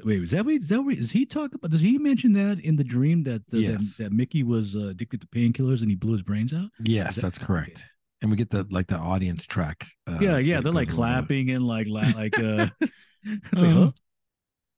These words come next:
Speaker 2: And so he's, uh, and so he's looking for his pre-, his mise en place,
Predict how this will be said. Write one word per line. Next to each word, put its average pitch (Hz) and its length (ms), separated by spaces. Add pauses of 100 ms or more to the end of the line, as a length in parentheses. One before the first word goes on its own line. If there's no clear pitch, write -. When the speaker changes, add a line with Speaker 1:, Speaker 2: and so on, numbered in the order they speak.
Speaker 2:
And 120 180
so 123 240
he's, 147 480
uh, 127 360
and 127 140
so 131 120
he's 170 240
looking 208 260
for 170 200
his 123 440
pre-, 151 220
his 117 320
mise 139 400
en 120 180
place, - 640